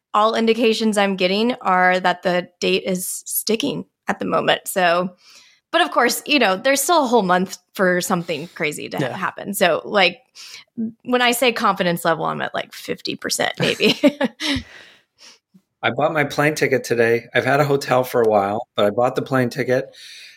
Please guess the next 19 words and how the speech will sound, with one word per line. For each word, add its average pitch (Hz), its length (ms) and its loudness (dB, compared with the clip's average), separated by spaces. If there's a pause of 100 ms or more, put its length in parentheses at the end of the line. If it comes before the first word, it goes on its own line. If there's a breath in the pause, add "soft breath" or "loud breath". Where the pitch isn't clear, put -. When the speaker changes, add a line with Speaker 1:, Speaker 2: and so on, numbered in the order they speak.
(200 loud breath)
Speaker 3:
Um, 113 500 2
you 139 80 0
know, 113 240 -2
got 127 300 0
that 123 300 0
where 120 180 2
you 120 140 -2
can 120 200 -4
change 127 400 2
it, 123 180 0 (200)
you 123 60 -4
know, 113 120 -2
whatever 117 320 2
level 117 320 0
of 160 60 6
the 151 80 2
ticket 127 440 0
that 117 200 -2 (120)
you 117 80 -4